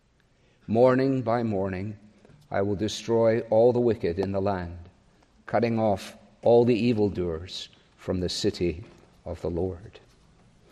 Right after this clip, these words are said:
And we thank God for his word. And I invite you to turn with me to Second Samuel and to chapter eight. And as we turn there,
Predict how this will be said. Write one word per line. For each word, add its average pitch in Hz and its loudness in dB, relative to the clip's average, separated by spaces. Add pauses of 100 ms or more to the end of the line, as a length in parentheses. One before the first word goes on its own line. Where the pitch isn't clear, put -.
(440)
And 87 -8 (340)
we 92 -6
thank 92 -4
God 90 -4
for 92 -4
his 92 -4
word. 104 4 (1500)
And - -8
I 107 -2
invite 113 4
you 110 2
to 117 4
turn 139 4
with 120 2
me 123 4
to 123 -2
Second 120 2
Samuel 123 4
and 110 0
to 104 2
chapter 113 0
eight. 127 4 (1800)
And 92 -10
as 95 -6
we 95 2 (200)
turn 120 4
there, 101 4